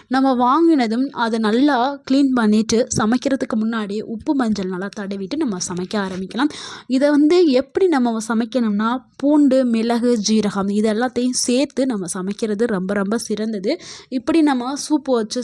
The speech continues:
சாப்பிட்டோம்னா, நம்மளுக்கு ஒரு நல்ல ஆரோக்கிய பலன்கள் வந்து கிடைக்கும். இல்ல, நான் மீன் குழம்பா எடுத்துக்கிறேன் அப்படின்னா, மீன் குழம்பு வந்து நம்மளுக்கு வந்து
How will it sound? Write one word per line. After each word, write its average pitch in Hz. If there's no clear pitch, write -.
சாப்பிட்டோம்னா, 220
நம்மளுக்கு 196
ஒரு 247
நல்ல 220
ஆரோக்கிய 254
பலன்கள் 214
வந்து 214
கிடைக்கும். 202
இல்ல, 349
நான் 262
மீன் 294
குழம்பா 311
எடுத்துக்கிறேன் 233
அப்படின்னா, 190
மீன் 330
குழம்பு 320
வந்து 233
நம்மளுக்கு 220
வந்து 214